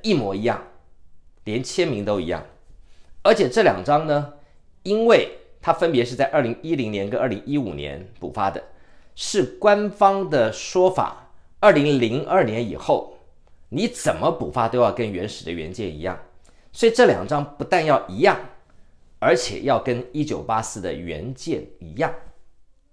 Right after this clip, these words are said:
所以蔡同学你就被戳穿了嘛，原因在这里。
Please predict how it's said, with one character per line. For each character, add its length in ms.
所 220
以 80
蔡 160
同 160
学 160
你 140
就 100
被 180
戳 240
穿 320
了 80
嘛， 140
原 180
因 160
在 160
这 180
里。 160